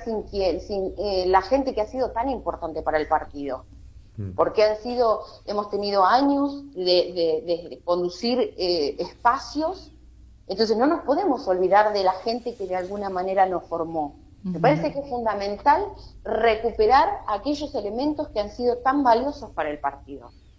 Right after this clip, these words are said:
Speaker 3: Está.
Speaker 2: Mm.
Speaker 3: Sí, sobre todo para el trabajo en la calle, lo que decís.
Speaker 1: Además,
Speaker 3: Claro.
Speaker 1: me parece que es dentro y fuera del espacio de, de, de, del debate de, de la casa radical, ¿sí?
Speaker 3: Ujú.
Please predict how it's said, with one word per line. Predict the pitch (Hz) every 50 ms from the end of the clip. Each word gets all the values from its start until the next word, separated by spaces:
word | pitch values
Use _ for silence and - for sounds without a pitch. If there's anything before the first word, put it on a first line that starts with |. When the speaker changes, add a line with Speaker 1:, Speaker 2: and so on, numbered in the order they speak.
| - - - - - - - - - - -
Speaker 3:
Está. | 165 156 165 - 170 156 147
Speaker 2:
Mm. | 151 147 - - - - - - -
Speaker 3:
Sí, | - 247 240 202
sobre | - 190 175 175 180
todo | 180 226 233
para | 208 233 214
el | 190
trabajo | 165 180 180 180 156 170
en | 165
la | 160 165 165
calle, | 226 220 185 - - 151 143
lo | 135 139 120
que | 143 139
decís. | 139 139 139 - 202 165 - - - - - - - - - - - _ _ _ _ - _ -
Speaker 1:
Además, | - 160 139 143 143 139 185 247 262 233 - - - - - -
Speaker 3:
Claro. | - 123 120
Speaker 1:
me | 120 117
parece | - 196 226 277 - - - -
que | - 254 240
es | 202 208
dentro | 247 277 302 302 277 - 320 294 - -
y | 214
fuera | - - - 233 269 247 214 202 180
del | 180 175 170 175
espacio | 170 170 - - 190 180 - - - 202 180 180 175
de, | 175 165 156 151 151 147
de, | 147 165 165 151 -
de, | 180 185 175 165 160 156 151 151 143 - - - - - - _ -
del | - 202 196 185
debate | 180 185 180 202 214 254 - - 311 294 240
de, | 202 185 175 170
de | 165 175 175 170
la | 165 170 170 -
casa | 254 262 262 - - - 226 180 180 175
radical, | - 175 175 175 170 170 - - 165 156 147 135 - - -
¿sí? | - - 175 196 240 294 165 156 151
Speaker 3:
Ujú. | 151 151 143 151 156 175 - - - -